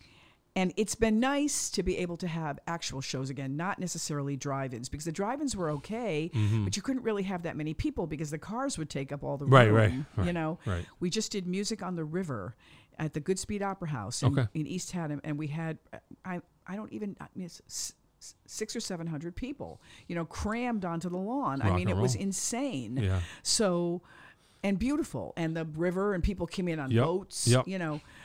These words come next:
Speaker 1: So it's been very meaningful for us to, we have a very loyal fan base. And so to reconnect.
Speaker 2: Yeah.
Speaker 1: And then
Speaker 2: It's gotta
Speaker 1: also,
Speaker 2: be a good feeling.
Speaker 1: I've been able to travel because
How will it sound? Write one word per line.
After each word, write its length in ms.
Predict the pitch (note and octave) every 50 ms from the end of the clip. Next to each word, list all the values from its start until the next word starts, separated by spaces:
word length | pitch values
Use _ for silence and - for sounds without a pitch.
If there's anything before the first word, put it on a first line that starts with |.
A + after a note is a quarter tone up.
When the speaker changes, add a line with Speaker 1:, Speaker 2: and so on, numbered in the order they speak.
| - - -
Speaker 1:
So 220 | - - B3+ B3 -
it's 160 | - C4 -
been 200 | - C4 B3 B3
very 340 | A3+ G#3 A#3 B3 C4+ D4 D4+ C4
meaningful 720 | A3+ G3+ G3+ G3 F#3 F3+ F3+ E3+ - - D#3 C#3 C3+ C3+
for 200 | - - D3+ -
us 200 | - D#3+ D#3+ - -
to, 160 | - D3 C#3 - _ _ _ _ -
we 220 | D3+ D#3 F#3 A#3+ B3
have 100 | G#3+ D#3+
a 80 | D3+
very 640 | C#3+ C#3+ D3+ E3+ F3 E3 D3+ C3+ A#2+ A#2 A2+ B2 A#2 -
loyal 380 | - C3+ C#3+ D3+ D3 C#3+ B2 C3
fan 320 | - - C#3 A#2+ A#2 A#2
base. 280 | - - - - - - -
And 160 | - D#3 D3+
so 380 | - - F3 E3 D#3+ D#3 - - _ - - - - - _ -
to 120 | - F3 E3+
reconnect. 800 | F#3 A3 E3 - - G3 G3 G3 F3+ D#3 D#3 - - - - - - -
Speaker 2:
Yeah. 460 | - G2 F#2 F2 E2 D#2+ D2+ E2 D#2+ - - _ _ _ _ -
Speaker 1:
And 100 | C4+ C4
then 80 | C4 C4+
Speaker 2:
It's 20 | D4
gotta 40 | C3
Speaker 1:
also, 120 | A2+ G#2+
Speaker 2:
be 60 | G2+
a 60 | G2 F#2+ G#2 F2+
good 60 | E2
feeling. 320 | - - G2 F2+ F2+ F2 E2+ - - -
Speaker 1:
I've 160 | - - F#3+
been 120 | G#3 G#3
able 220 | G#3 G#3+ G#3 G#3 F#3+
to 100 | - G3
travel 540 | F#3 - - B2+ F#2+ F#2+ - - A#1+ - - - -
because 760 | - - - - - G3 E3+ D#3+ D#3+ - - - - - -